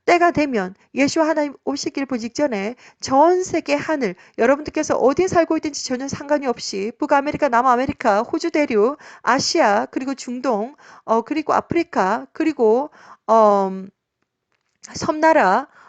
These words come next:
어, 어디에 살던, 유럽, 어디에 살는지 전혀 상관이 없이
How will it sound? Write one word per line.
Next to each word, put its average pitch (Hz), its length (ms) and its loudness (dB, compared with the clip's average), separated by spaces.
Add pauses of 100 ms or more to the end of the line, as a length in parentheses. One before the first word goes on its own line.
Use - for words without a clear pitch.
(140)
어, 196 480 -2 (140)
어디에 311 320 2
살던, 320 480 0
유럽, 247 420 0
어디에 277 300 2
살는지 320 480 -4
전혀 277 320 -4
상관이 277 400 -2
없이 214 480 -6